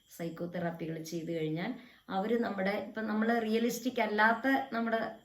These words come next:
ഏഹ്, ശരീരത്തെക്കുറിച്ച് ചിന്തിക്കുവാണെങ്കിൽ അത് നമ്മളെ ബോധ്യപ്പെടുത്തും. ഇനി റിയലിസ്റ്റിക് ആണെങ്കിലും നമുക്ക് ആ ഒരു കോൺഫിഡൻസ് തരും. അതിനൊക്കെ ഈ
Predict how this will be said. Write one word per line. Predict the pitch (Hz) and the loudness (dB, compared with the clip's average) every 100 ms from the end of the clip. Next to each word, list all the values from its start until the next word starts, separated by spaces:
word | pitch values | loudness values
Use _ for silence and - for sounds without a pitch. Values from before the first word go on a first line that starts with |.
| - - | -20 -10
ഏഹ്, | 95 - - | -6 -6 -6
ശരീരത്തെക്കുറിച്ച് | 196 240 226 233 233 226 226 214 208 | -2 0 2 2 2 2 0 -6 -6
ചിന്തിക്കുവാണെങ്കിൽ | 214 208 202 208 202 208 190 | -4 -2 -2 -2 -2 0 0
അത് | 180 226 | 2 2
നമ്മളെ | 208 196 190 | 2 2 0
ബോധ്യപ്പെടുത്തും. | 175 175 180 185 170 185 190 - - - - | -2 -2 -4 -4 -4 -6 -8 -12 -20 -20 -8
ഇനി | 208 208 | -4 0
റിയലിസ്റ്റിക് | 196 214 247 - 247 214 | 0 2 2 2 0 2
ആണെങ്കിലും | 190 196 220 240 262 | 4 4 2 4 4
നമുക്ക് | 220 196 190 | 4 0 -2
ആ | 202 | 0
ഒരു | 190 | 0
കോൺഫിഡൻസ് | 185 180 175 175 190 190 - | 0 -2 -2 -2 -2 -2 -4
തരും. | 175 160 160 170 - - - - | -8 -6 -6 -6 -10 -18 -14 -4
അതിനൊക്കെ | 226 220 - 208 226 220 - - 190 | 0 0 0 -4 -6 -8 -16 -16 -8
ഈ | 190 | -4